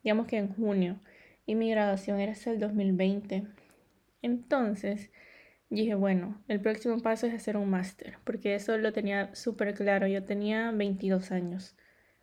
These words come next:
Recuerdo que había una reunión del I E en El Salvador, y yo fui, me encantó, sí, sí, derecho corporativo y fiscal,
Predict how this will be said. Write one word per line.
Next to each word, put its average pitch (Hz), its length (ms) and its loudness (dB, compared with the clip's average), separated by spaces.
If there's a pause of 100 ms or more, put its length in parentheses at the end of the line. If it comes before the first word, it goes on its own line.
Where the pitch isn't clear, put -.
(640)
Recuerdo 220 640 0
que 226 220 2
había 208 220 2
una 214 160 0
reunión 202 560 2
del 208 200 2
I 190 200 4
E 202 280 2 (260)
en 214 100 0
El 208 120 0
Salvador, 190 680 2 (240)
y 214 140 -2
yo 208 140 2
fui, 233 520 -4
me 220 100 0
encantó, 208 840 0
sí, 220 340 -4
sí, 214 300 -4
derecho 196 360 -2
corporativo 208 680 -2
y 214 100 2
fiscal, 214 760 -4